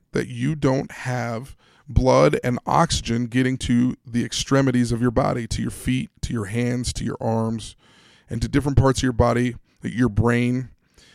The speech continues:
that, that need that blood and need that oxygen to survive and to perform at a high level. So what do you do?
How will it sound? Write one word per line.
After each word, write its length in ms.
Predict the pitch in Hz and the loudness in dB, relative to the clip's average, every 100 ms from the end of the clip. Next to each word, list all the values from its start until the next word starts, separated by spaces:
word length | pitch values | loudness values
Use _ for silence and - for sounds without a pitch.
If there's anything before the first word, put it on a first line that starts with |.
| _ _ _ - | _ _ _ 2
that, 180 | 135 - | 2 2
that 260 | 135 131 - | 0 -2 -2
need 380 | 123 139 180 147 | -2 0 0 2
that 240 | 139 120 | 0 2
blood 480 | 117 117 113 117 117 | 2 2 2 0 -2
and 240 | 127 123 117 | -4 -4 -2
need 240 | 131 160 | -2 -2
that 180 | 135 117 | 0 -2
oxygen 560 | - 120 113 - 110 117 | -2 -4 -4 -6 -6 -6
to 160 | - | -6
survive 800 | 110 - 107 107 113 117 120 123 - | -4 -4 -4 -2 0 2 0 -2 -8
and 160 | 120 110 | -10 -8
to 120 | - | -4
perform 500 | - 110 - 110 117 | -4 -4 -4 -4 -2
at 60 | 110 | -4
a 40 | |
high 240 | 104 110 | -4 -4
level. 400 | 107 113 123 - - - _ _ _ _ _ _ _ _ _ _ _ _ _ | -4 -4 -4 -8 -18 -20 _ _ _ _ _ _ _ _ _ _ _ _ _
So 160 | - | 4
what 120 | 165 196 | 6 6
do 80 | |
you 40 | 190 | 4
do? 280 | 160 170 | 2 0